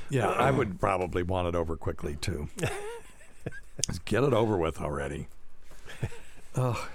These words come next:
Speaker 1: just let me go anyway. Let me go pay for it, and then they won't care.
Speaker 2: <laughs>
Speaker 1: Just put another hundred bucks on the table. <laughs>
Speaker 2: I love it.
Speaker 1: All right, you got any other stories?
Speaker 2: No, not right now.
Speaker 1: Okay, all right. And, uh,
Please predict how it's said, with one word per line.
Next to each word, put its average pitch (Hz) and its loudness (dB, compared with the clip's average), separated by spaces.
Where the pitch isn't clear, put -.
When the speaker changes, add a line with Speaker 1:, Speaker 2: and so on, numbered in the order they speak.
Speaker 1:
just - -6
let 143 -4
me 131 4
go 92 0
anyway. 73 -4
Let - -8
me - -6
go 104 0
pay - -2
for 82 -2
it, 76 -2
and 80 -2
then 90 2
they 101 4
won't - 0
care. - -2
Speaker 2:
<laughs> - -14
Speaker 1:
Just - -4
put - -2
another 101 4
hundred - 0
bucks - 2
on - -6
the 117 -2
table. - -2
<laughs> - -2
Speaker 2:
I - 0
love 90 0
it. 87 0
Speaker 1:
All 117 4
right, 101 4
you 113 0
got 117 4
any 117 4
other 110 4
stories? 127 2
Speaker 2:
No, 151 4
not 151 2
right 131 0
now. 92 -2
Speaker 1:
Okay, 127 2
all 123 4
right. 73 -2
And, 127 2
uh, 87 2